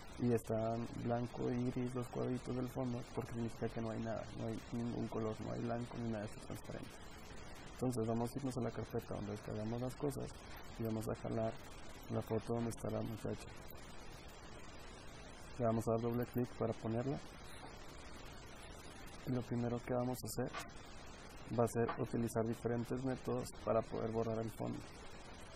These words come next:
El primer método que vamos a ver va a ser el de la pluma.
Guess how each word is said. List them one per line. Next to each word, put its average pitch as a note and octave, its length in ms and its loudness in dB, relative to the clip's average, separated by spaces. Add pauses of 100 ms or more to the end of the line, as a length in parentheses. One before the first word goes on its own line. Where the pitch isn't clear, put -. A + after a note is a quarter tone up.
(360)
El A2+ 80 0
primer A#2+ 320 2
método C3+ 440 2
que B2+ 60 -2
vamos A#2 320 0
a A2+ 80 2
ver B2 160 0 (160)
va A#2+ 40 6
a - 20 6
ser A#2 160 0
el A2+ 100 2
de A2+ 60 2
la G#2+ 100 2
pluma. G#2 320 0